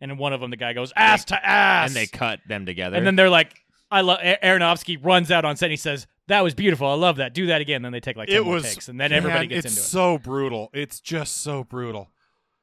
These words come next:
Speaker 1: Uh, but to, to zoom back out a little bit, what an incredible piece of film that two minutes is.
Speaker 3: Oh my
Speaker 1: Well,
Speaker 3: God.
Speaker 1: there's,
Speaker 2: I
Speaker 1: you're
Speaker 2: thought it was
Speaker 1: cross-cutting
Speaker 2: ten.
Speaker 1: between all four characters. Sarah's getting electroconvulsive ther-,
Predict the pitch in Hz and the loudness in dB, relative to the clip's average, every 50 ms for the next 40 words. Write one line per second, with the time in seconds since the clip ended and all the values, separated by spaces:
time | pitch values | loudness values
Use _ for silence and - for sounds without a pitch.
0 | _ _ _ _ _ _ _ _ _ _ _ _ _ _ _ _ _ _ _ - | _ _ _ _ _ _ _ _ _ _ _ _ _ _ _ _ _ _ _ -4
1 | - 165 165 160 156 127 190 196 175 160 - _ _ _ _ _ _ _ - - | -2 0 0 0 -2 0 2 2 2 2 -2 _ _ _ _ _ _ _ -4 -2
2 | 208 226 202 170 147 - - 175 170 165 135 127 127 151 180 165 151 - _ _ | 0 0 0 -2 -8 -10 -8 -6 -6 -8 -10 -12 -10 -8 -6 -6 -6 -8 _ _
3 | _ - 160 123 - 151 135 127 - 151 139 131 - 127 135 147 143 135 120 127 | _ -20 -10 -6 -6 -6 -4 -2 -2 -2 -2 -2 -4 -8 -6 -6 -6 -6 -6 -8
4 | 123 - _ _ _ _ _ _ _ _ _ _ _ - 147 147 151 175 226 262 | -10 -10 _ _ _ _ _ _ _ _ _ _ _ -10 -6 -2 2 4 4 4
5 | 294 - - 202 190 180 175 170 - - - - - - 165 185 170 151 135 110 | 4 2 -2 -4 -4 -2 -4 -4 -6 -10 -16 -16 -10 -6 -4 -2 -2 -2 -4 -6
6 | 113 107 101 98 _ _ _ _ _ - - - 156 135 - - 117 104 _ - | -8 -12 -12 -16 _ _ _ _ _ -14 -12 -10 -10 -10 -12 -16 -20 -18 _ -10
7 | 139 127 110 101 101 - 117 110 - - - - 120 107 101 95 92 - - - | -8 -8 -8 -10 -12 -12 -14 -14 -14 -16 -16 -14 -14 -14 -14 -16 -18 -20 -20 -20
8 | 73 64 - - - _ _ - - - 143 123 104 - _ _ _ - 120 156 | -20 -20 -20 -20 -20 _ _ -20 -20 -20 -20 -20 -20 -20 _ _ _ -10 -6 -2
9 | 175 190 185 175 147 - - _ _ _ - 151 185 - 269 220 - 220 220 - | 0 0 0 0 -2 -6 -14 _ _ _ -4 -4 -2 0 0 0 2 2 0 -2
10 | - - 214 - - 185 180 170 147 185 - - - 180 170 160 151 156 - _ | 0 0 2 2 2 0 -2 -2 -6 -6 -6 -4 -4 -2 -2 -2 -2 -4 -8 _
11 | - 156 160 214 220 175 - - 196 185 196 - - 180 156 135 127 120 - - | 0 2 4 4 4 2 0 -4 -4 -4 -4 -4 -6 -6 -6 -4 -6 -8 -10 -12
12 | 120 110 117 127 - - - _ _ _ _ _ _ _ - - - 180 180 185 | -12 -12 -12 -12 -16 -18 -20 _ _ _ _ _ _ _ -14 -4 0 2 4 4
13 | 202 226 220 196 175 196 214 208 208 202 170 160 170 175 - 196 190 175 - 180 | 4 2 0 0 -2 -2 -2 0 0 0 0 -2 -2 -2 -4 -4 -6 -6 -6 -8
14 | 160 143 147 147 143 - 165 135 - - 135 120 117 113 | -6 -4 -4 -4 -6 -8 -12 -12 -10 -8 -8 -8 -8 -10